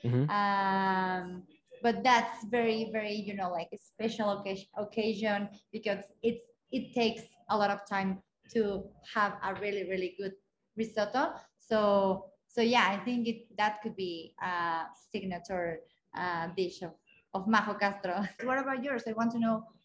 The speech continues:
Speaker 2: what is your signature dish?
Speaker 1: I'm more into baking. So I have three signature dishes. A homemade pecan pie.
Speaker 2: Wow.
Speaker 1: Homemade buttermilk biscuits. And
Speaker 2: Wow.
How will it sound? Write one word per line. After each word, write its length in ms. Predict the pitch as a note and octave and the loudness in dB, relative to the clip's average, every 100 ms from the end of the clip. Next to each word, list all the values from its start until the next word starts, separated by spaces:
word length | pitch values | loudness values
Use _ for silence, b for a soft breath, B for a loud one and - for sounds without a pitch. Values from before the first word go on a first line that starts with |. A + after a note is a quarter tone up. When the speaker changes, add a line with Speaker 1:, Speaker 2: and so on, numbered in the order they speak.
| _ | _
Speaker 2:
what 140 | A3 | 2
is 180 | A3+ A3+ | 2 4
your 300 | A3+ G#3+ G#3 | 2 4 0
signature 800 | F#3+ A3 G#3+ G3+ - G3+ G3 F#3+ _ _ - | -4 -8 -8 -8 -6 -4 -4 -8 _ _ -2
dish? 440 | A#3 - - - _ _ | 0 0 -8 -16 _ _
Speaker 1:
I'm 260 | - C3 C#3 | -2 4 6
more 240 | C3+ D#3 E3 | 8 8 6
into 200 | D3+ B2 | 6 2
baking. 540 | G#2+ B2+ G#2+ D#2+ E2+ - | 4 2 0 -4 -6 -6
So 240 | - B2 | 0 4
I 100 | C3 | 4
have 560 | B2+ C3 B2 A#2 A#2 - - | 2 2 4 2 0 -6 -8
three 600 | C#3+ C#3 D#3 F3+ G3 G3 G3 - | -2 4 4 4 2 -2 -6 -10
signature 520 | - D3 C#3+ C3+ B2 | 0 2 4 4 2
dishes. 680 | A2 - - - D3+ - - _ _ | 2 -2 -6 -12 -12 -16 -18 _ _
A 160 | A#2+ A2 | 0 0
homemade 800 | B2 C#3+ D#3 C#3 C3+ C3+ - - | 4 6 6 8 6 4 0 -4
pecan 380 | - C3+ D3 D3 | -4 0 0 0
pie. 400 | - G2+ E2+ C3 _ _ b b b b A3 | 0 -2 -4 -6 _ _ b b b b -2
Speaker 2:
Wow. 460 | A3 F#3+ F3+ F3+ - - - | 0 0 -4 -8 -18 -18 0
Speaker 1:
Homemade 680 | C3 C#3 C#3 B2+ B2 A#2+ A#2 - A#2 | 4 6 8 8 6 4 2 -4 -6
buttermilk 600 | A2 B2 C#3 C3+ B2 - - | 0 2 4 4 2 0 -2
biscuits. 720 | A2 - G#2+ A#2 - - - _ _ _ _ _ _ _ | -2 0 -4 -4 -6 -10 -14 _ _ _ _ _ _ _
And 540 | A#2 A2+ A2+ A2 A2+ - _ _ _ _ _ _ _ _ _ _ _ _ | 0 2 4 4 2 -2 _ _ _ _ _ _ _ _ _ _ _ _
Speaker 2:
Wow. 400 | G#3 A3 F#3+ F3 | 2 4 4 0